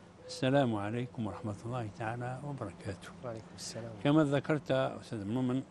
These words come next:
Speaker 1: قوله تعالى: "وتعاونوا على البر والتقوى". والنبي صلى الله عليه وسلم يعني يركز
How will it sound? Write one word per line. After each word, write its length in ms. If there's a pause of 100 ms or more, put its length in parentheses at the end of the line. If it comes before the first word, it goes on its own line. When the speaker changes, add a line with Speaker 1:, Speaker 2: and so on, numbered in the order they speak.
(140)
Speaker 1:
قوله 360 (120)
تعالى: 480 (500)
"وتعاونوا 760
على 160
البر 280
والتقوى". 520 (420)
والنبي 340
صلى 160
الله 120
عليه 80
وسلم 560 (760)
يعني 400 (320)
يركز 840